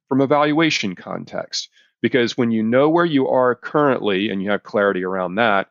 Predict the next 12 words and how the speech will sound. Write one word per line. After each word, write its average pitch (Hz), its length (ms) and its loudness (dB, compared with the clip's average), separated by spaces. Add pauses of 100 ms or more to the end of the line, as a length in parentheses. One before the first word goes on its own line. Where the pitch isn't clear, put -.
(340)
and 120 200 0
you 113 80 0
know 131 200 2
where 147 160 4
you 127 160 0
wanna 120 200 2
end 120 380 0
up 117 420 2
from 113 180 -4
a 104 80 0
walkaway 110 560 2
position, 98 640 -4